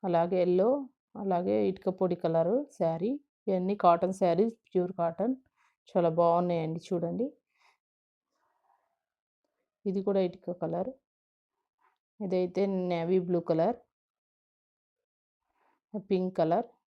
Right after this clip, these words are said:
చూడండి శారీస్ చాలా బాగున్నాయి. చూడండి చాలా బాగుంది. దీనికైతే చూడండి శారీస్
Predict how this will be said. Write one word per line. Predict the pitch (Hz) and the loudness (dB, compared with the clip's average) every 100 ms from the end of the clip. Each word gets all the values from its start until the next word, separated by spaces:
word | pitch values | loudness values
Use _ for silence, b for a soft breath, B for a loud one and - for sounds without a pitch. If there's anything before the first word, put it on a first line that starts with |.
| _ _ _ _ _ - | _ _ _ _ _ -10
చూడండి | 175 170 165 | -8 -8 -8
శారీస్ | 170 160 170 - - | -8 -6 -8 -8 -6
చాలా | 160 160 170 | -4 -2 0
బాగున్నాయి. | 170 165 160 160 247 285 _ _ _ _ _ _ _ _ - _ _ _ _ _ _ _ _ _ _ _ _ _ _ _ _ _ _ _ _ _ _ _ _ _ _ _ _ _ _ _ _ _ _ _ _ _ _ _ | 0 -2 -2 -4 -4 -6 _ _ _ _ _ _ _ _ -20 _ _ _ _ _ _ _ _ _ _ _ _ _ _ _ _ _ _ _ _ _ _ _ _ _ _ _ _ _ _ _ _ _ _ _ _ _ _ _
చూడండి | _ 214 180 170 | _ -6 -6 -6
చాలా | 180 165 160 | -4 -2 -2
బాగుంది. | 165 165 156 | -2 -4 -4
దీనికైతే | 170 165 160 165 165 175 165 170 - b b _ _ _ _ _ _ _ _ _ | -4 -4 -2 -2 -2 -4 -6 -12 -20 b b _ _ _ _ _ _ _ _ _
చూడండి | 180 165 165 | -6 -4 -6
శారీస్ | - 160 156 156 | -4 -2 -2 -6